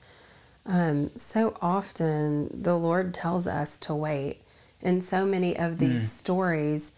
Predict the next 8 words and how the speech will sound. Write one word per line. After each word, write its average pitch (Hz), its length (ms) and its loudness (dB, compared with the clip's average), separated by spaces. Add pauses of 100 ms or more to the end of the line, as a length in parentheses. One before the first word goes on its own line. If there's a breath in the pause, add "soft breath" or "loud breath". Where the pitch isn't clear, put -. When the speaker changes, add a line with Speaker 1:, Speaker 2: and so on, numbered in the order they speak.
(340 soft breath)
Speaker 1:
that 185 260 2
we 175 200 2
have 170 380 -2
been 156 380 0
talking 190 500 0
about, 151 540 -2 (680 loud breath)
um, 151 460 -2 (280)
w-, 135 440 -10